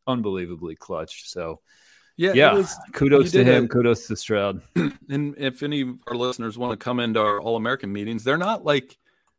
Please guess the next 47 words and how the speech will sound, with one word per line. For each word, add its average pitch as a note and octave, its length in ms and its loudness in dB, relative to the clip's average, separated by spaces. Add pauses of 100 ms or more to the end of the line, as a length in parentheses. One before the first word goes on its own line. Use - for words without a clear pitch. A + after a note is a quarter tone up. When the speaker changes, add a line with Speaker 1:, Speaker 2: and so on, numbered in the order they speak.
(320)
Speaker 2:
real D#3 180 2
contentious, C#3+ 760 -4
but, C3 220 -2
like, A#2+ 440 -2 (220)
I B2+ 80 2
always C3+ 240 0
joke B2 320 -4
with G#2 140 -8
you, C3+ 220 -2
it's G#2 120 -10
like, G#2+ 140 0
"Okay, A2+ 280 -2
well, A2 220 -2 (160)
you G#2+ 180 -8
guys G#2+ 280 -2
can G2+ 160 -10
have G2 380 -6 (280)
the G2+ 120 -4
Ohio G2+ 200 -4
State G2+ 280 -4
fans G2 300 -8
in G2+ 100 -6
your G2 100 -6
mentions, G2+ 540 -6
or G2+ 80 -2
you A#2 140 -4
can B2+ 140 -6
have G#2+ 400 -2
the G2+ 280 0 (340)
Tennessee A#2+ 360 -2
fans," A2 360 -4
and, G#2+ 180 -6
well, A2 120 -4
I A2 40 -2
guess A2 380 -6
the G2 100 -10
Tennessee A2+ 380 -6
fans G#2 280 -6
will G2 80 -2
be G2+ 140 -4
in F#2+ 100 -4
mine, G2+ 340 -2
I F2+ 100 -2
suppose, G#2+ 520 -2
but B2 220 -4 (320)
not, C4 280 2
not F#3+ 420 0